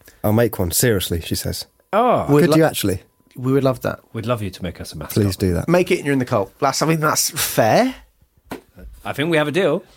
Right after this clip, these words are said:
Speaker 3: I think we do.
Speaker 2: We have a deal.
Speaker 3: So two people in the cult.
Speaker 2: It's two yeses.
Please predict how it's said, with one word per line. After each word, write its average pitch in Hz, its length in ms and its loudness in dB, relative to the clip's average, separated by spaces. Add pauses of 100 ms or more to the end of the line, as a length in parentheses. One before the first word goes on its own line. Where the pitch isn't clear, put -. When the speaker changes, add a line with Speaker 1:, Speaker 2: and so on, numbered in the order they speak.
(140)
Speaker 3:
I 156 100 4
think 196 180 -2
we 185 80 4
do. 233 420 2
Speaker 2:
We 92 100 -4
have 92 100 -6
a 110 40 -4
deal. 71 340 -6 (280)
Speaker 3:
So 131 100 -6
two 151 180 2
people 151 180 4
in 165 80 4
the 147 60 2
cult. 208 340 0 (280)
Speaker 2:
It's - 100 -20
two - 160 -2
yeses. 117 540 -4